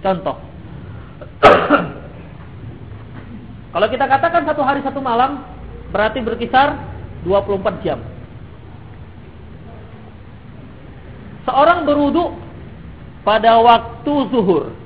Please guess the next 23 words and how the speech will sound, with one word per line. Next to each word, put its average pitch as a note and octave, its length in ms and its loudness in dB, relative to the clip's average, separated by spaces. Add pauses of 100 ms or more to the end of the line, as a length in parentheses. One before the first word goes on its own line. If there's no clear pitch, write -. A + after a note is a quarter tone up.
(540)
ya. E3+ 240 -2 (840)
Berwudu G#3 480 4 (400)
ketika A3+ 360 2
zuhur. F3+ 320 2 (1900)
Setelah D#4+ 360 4
be-, D4 200 -2
dia D4 160 8
berwudu, D4+ 500 2
kemudian B3 480 0
memakai B3+ 500 -2
sepatu A#3 360 -4
khuf. A3 240 2 (1800)
Sepatu F3 160 -4
khuf G#3+ 240 0
itu B3 160 -4
sampai A3+ 400 -2
menutupi A#3+ 400 0
mata A#3 160 -2
kaki, A3 320 -2 (480)
seperti F#3+ 320 -8
sepatu G3 240 -2
bot G3+ 160 0
anak-anak. G3 440 -4